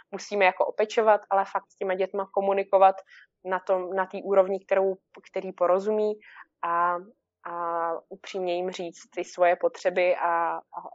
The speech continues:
a třeba se jim omluvit, když to někdy jako poděláme, což, což si myslím, že se stává nám všem rodičům. Tak jako ta upřímnost a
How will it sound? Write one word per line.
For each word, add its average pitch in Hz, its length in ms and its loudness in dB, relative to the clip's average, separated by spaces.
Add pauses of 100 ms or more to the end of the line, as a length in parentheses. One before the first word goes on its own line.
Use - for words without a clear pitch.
(100)
a 180 100 -14
třeba 175 260 2
se - 120 -8
jim 180 120 -4
omluvit, 185 420 2
když 185 200 -12
to - 80 -6
někdy 170 280 -6
jako 170 240 -2 (200)
poděláme, 180 600 4
což, - 300 -12
což 175 200 -8
si - 160 -12
myslím, 160 300 -8
že 170 100 -6
se 175 120 -14
stává 156 400 2
nám 160 180 -6
všem 156 260 -8
rodičům. 151 520 -10 (500)
Tak - 180 -6
jako 165 200 -4
ta - 200 0
upřímnost 170 600 -4 (120)
a 170 160 -2